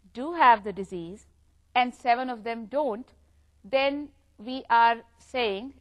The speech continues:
that there are three successes and seven failures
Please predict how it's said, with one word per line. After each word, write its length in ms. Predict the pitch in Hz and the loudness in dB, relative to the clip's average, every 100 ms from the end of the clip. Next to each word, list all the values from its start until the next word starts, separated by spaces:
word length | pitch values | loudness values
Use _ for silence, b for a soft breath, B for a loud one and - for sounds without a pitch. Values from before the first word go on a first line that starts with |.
| 185 | -4
that 220 | 233 196 | -4 -2
there 200 | 233 233 | -6 -2
are 380 | 220 220 220 220 _ _ _ - | 0 0 -2 -12 _ _ _ -12
three 340 | 269 285 262 - _ 214 | -8 -6 -8 -12 _ -14
successes 680 | 196 - 214 208 294 311 _ _ _ _ _ | -12 0 0 0 -16 -16 _ _ _ _ _
and 200 | 214 208 - - | -4 -4 -8 0
seven 340 | 233 240 240 226 _ 233 | 0 0 -8 -16 _ 2
failures 560 | 233 220 175 190 - | 2 2 -4 -6 -14